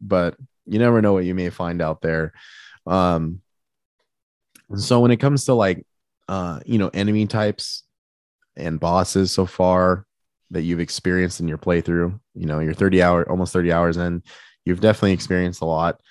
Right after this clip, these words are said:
And I definitely believe it when you say it. You are one of those players. If there's something to be explored, you're gonna explore it. So is there any, uh, boss fight or enemy type that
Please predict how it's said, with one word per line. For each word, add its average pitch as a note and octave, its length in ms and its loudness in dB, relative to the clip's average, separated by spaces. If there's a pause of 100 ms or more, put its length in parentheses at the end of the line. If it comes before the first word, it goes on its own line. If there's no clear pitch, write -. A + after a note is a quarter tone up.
(380)
And F#2 80 -2
I G#2 60 0
definitely A#2 340 2
believe G#2 240 0
it G2+ 40 -2
when F#2+ 140 -6
you F2+ 80 -6
say F#2 320 -2
it. - 80 -6
You F#2+ 220 -2
are F#2 180 2
one F#2 160 -4
of F#2 60 -2
those F2 160 -6
players. E2+ 440 -4
If E2+ 120 -8
there's F2+ 160 -6
something G2 300 -4
to G2 100 -4
be F#2 100 0
explored, E2+ 520 -2
you're E2+ 100 -4
gonna F2+ 200 -4
explore F2 400 -2
it. - 140 -2
So F#2 380 2 (760)
is G2+ 220 0
there A2 100 4
any, A2+ 260 6
uh, G2+ 180 4
boss G#2 340 2
fight A2 320 2
or F2 380 0 (140)
enemy G2+ 360 -4
type G2+ 320 -6
that D#2+ 160 -6